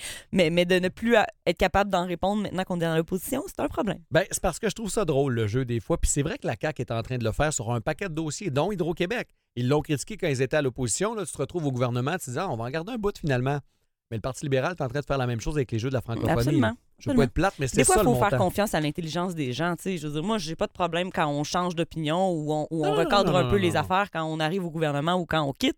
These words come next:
Speaker 1: Tu sais.
Speaker 2: Mhm.
Speaker 1: C'est, il y a des impératifs avec lesquels tu dois jongler quand t'es au pouvoir, avec lesquels t'as pas à jongler, ou voir que tu connais même pas quand t'es dans l'opposition.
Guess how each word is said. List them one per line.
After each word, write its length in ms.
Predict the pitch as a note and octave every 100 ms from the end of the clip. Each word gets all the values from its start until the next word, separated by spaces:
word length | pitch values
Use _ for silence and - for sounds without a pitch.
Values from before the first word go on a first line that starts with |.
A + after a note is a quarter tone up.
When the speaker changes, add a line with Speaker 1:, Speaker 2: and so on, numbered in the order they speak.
| -
Speaker 1:
Tu 60 |
sais. 140 | B3+ B3+ -
Speaker 2:
Mhm. 220 | B2 A#2
Speaker 1:
C'est, 180 | - D#3 -
il 60 |
y 40 | D#3
a 40 |
des 180 | D3+ D3
impératifs 640 | D#3+ E3 D#3+ D#3 G3+ -
avec 200 | D3 D3
lesquels 280 | D#3 F3 E3+
tu 100 | -
dois 140 | D#3+
jongler 380 | D#3 D#3+ C#3+ F3+
quand 180 | F3 D3+
t'es 140 | C#3+
au 100 | D3
pouvoir, 380 | D3+ D3+ C#3+ D#3+
avec 160 | E3+ C#3
lesquels 260 | C3+ D#3+
t'as 140 | D#3+ C#3+
pas 180 | E3 D#3+
à 40 |
jongler, 380 | D3+ C3+ D3 E3
ou 60 |
voir 240 | D#3 E3+ F#3
que 80 | G3
tu 80 |
connais 180 | - F#3+
même 280 | F3+ G3 F#3
pas 120 | A#3
quand 140 | C4 F#3
t'es 100 | D#3+
dans 120 | D3+
l'opposition. 520 | C#3+ D3+ C#3 C#4+ C4